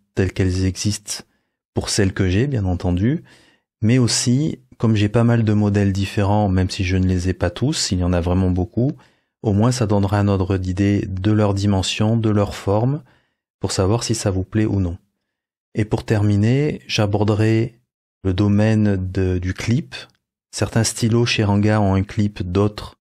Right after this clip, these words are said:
le clip est optionnel, et pour d'autres, il n'y a pas de clip du tout qui est proposé.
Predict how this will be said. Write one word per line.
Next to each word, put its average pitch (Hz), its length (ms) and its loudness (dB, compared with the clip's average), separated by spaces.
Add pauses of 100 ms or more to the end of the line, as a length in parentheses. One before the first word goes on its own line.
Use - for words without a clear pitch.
le 95 120 0
clip 104 260 -4
est 98 140 -2
optionnel, 107 560 0
et 110 80 0
pour - 180 -4
d'autres, 110 460 -2 (540)
il - 80 -4
n'y 101 80 2
a 95 60 0
pas 101 120 2
de - 60 -12
clip 110 180 -2
du 101 180 -2
tout 110 140 -4
qui 107 140 -2
est - 20 -2
proposé. 90 560 -4